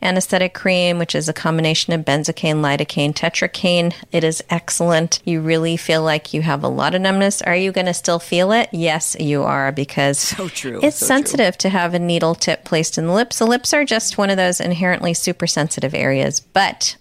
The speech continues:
Speaker 1: I assure you, you can do it. It's very fast and it is effective.
Speaker 2: It's that's true. The numbing cream is amazing. But even with the numbing cream, there's, like, little areas where I'm like, "Okay, I feel that."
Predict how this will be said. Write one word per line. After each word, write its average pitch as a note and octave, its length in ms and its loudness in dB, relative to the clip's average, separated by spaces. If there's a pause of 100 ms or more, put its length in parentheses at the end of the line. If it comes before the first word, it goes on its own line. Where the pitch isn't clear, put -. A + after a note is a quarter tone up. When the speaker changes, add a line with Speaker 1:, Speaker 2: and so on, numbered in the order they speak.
Speaker 1:
I F#3+ 100 2
assure F3+ 400 0
you, E3 240 0
you D#3 240 0
can D3 240 -2
do D3+ 140 2
it. F3 160 0
It's - 240 -4
very D3 500 -2
fast - 640 -2 (240)
and D#3+ 440 2
it - 300 -2
is D#3+ 280 2
effective. G#3 640 0 (140)
Speaker 2:
It's - 160 -6 (200)
that's F3 200 4
true. E3+ 180 2
The D3 140 4
numbing D#3+ 340 2
cream E3 340 0
is C3+ 300 0
amazing. B2 840 0
But D#3 240 -2
even A#3+ 260 4
with F#3 140 2
the G#3 80 0
numbing G#3 260 2
cream, F#3+ 640 0
there's, E3 420 0 (160)
like, C#3+ 240 2
little D#3+ 260 2
areas D3 260 2
where D3+ 60 0
I'm D3 80 2
like, D3 200 -2
"Okay, A#3+ 340 0
I F#3+ 60 -2
feel A3+ 220 2
that." - 720 -2